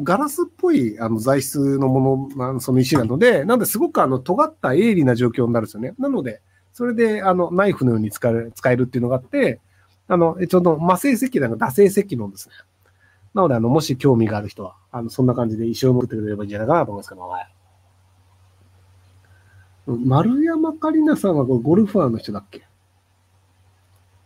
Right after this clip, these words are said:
じゃあ、黒曜石ですね。黒曜石、ん、多分でもそんなにいっぱい多くの地域では取れないので、結果としてその黒曜石が取れたので、あの、三内丸山遺跡は割とうまくいったっていうのあるんじゃないかなと思うんですけど、はい。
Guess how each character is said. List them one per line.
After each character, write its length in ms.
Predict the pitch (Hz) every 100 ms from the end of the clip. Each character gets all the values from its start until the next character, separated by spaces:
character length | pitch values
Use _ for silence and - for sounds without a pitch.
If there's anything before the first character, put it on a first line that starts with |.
| _
じ 80 | 170
ゃ 20 |
あ、 20 |
黒 320 | - 156 220 233
曜 120 | 220
石 120 | 117
で 100 | 113
す 100 | -
ね。 140 | 98 - _ _ _ _ - -
黒 340 | 262 247 330
曜 200 | 349 370
石、 560 | 359 240 185 147 131 151 170
ん、 200 | 202 220
多 80 | 294
分 160 | 330
で 60 | 214
も 100 | 156
そ 260 | - 302
ん 120 | 392 415
な 120 | 415
に 160 | 370
い 60 | 320
っ 40 |
ぱ 320 | - - 349 339
い 60 |
多 220 | 302 349 349
く 120 | 294
の 100 | 170
地 180 | - 185
域 160 | 170
で 80 | 139
は 60 | 131
取 180 | 143
れ 40 | 165
な 120 | 151
い 40 |
の 120 | 127 151
で、 320 | 285 247 165
結 180 | 240 -
果 120 | 285
と 80 | 277
し 100 | 262
て 40 |
そ 100 | 240
の 200 | 247 226 _ _ _ _ - 208
黒 100 | 247
曜 120 | 254
石 280 | 240 190 156
が 120 | 131
取 160 | 127 156
れ 60 | 135
た 100 | 113
の 120 | 107
で、 180 | 104 - _ _
あ 100 | -
の、 80 | 135
三 180 | 131 160
内 100 | 123
丸 200 | 117 120
山 200 | 123 127
遺 40 |
跡 220 | 127 127 107
は 140 | 104 _ -
割 180 | - 135
と 100 | 139
う 40 | 127
ま 100 | 104
く 80 |
い 40 | 104
っ 20 |
た 80 | 110
っ 40 |
て 80 | 110
い 40 |
う 20 | 110
の 80 |
あ 20 | 117
る 60 |
ん 20 |
じ 80 | 104
ゃ 40 | 110
な 40 |
い 20 |
か 100 | 147
な 180 | 240 262
と 80 | 165
思 40 |
う 20 |
ん 40 | 117
で 40 |
す 40 | 104
け 60 |
ど、 60 | 101
は 120 | 98
い。 160 | 95